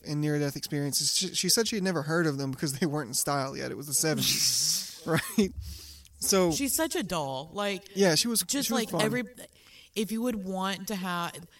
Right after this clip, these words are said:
Speaker 2: that, that lady you would want to have as your grandmother.
Speaker 1: Yeah, absolutely. So she has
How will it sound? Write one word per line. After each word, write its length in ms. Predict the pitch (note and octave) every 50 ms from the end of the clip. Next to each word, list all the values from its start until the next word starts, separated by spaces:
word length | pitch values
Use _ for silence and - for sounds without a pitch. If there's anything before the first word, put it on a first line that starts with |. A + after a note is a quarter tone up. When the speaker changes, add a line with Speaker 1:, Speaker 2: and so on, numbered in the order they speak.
| - - - _ _ _ -
Speaker 2:
that, 200 | G#3 F#3+ - -
that 180 | G3+ G3+ F#3+
lady 180 | F#3+ G3+ G3+ G#3
you 80 | G3+ G3+
would 160 | F#3+ E3 E3
want 240 | E3+ E3+ D#3+ B2+ -
to 60 | F3+
have 240 | E3 D#3+ D#3+ C#3+ C#3+
as 120 | D3 C3+
your 100 | D3 C#3+
grandmother. 520 | - B2+ A#2+ B2 C3 B2+ A2+ C3+ C3 C#3 - _ _ _ _ - - -
Speaker 1:
Yeah, 300 | G3 E3 F3+ E3 C#3 - -
absolutely. 600 | E3 D3+ - - D#3+ D#3 D#3 D3+ - C3+ C#3+ C#3+ - _ _ _ _ _ _ _ _ _ _ _ _ _ -
So 420 | - - G3+ F#3 E3+ E3 D#3 - - - _ _ _ - - _ _ -
she 200 | - - A3+ G#3+
has 400 | G#3+ A3+ A#3+ B3 A3 A3 -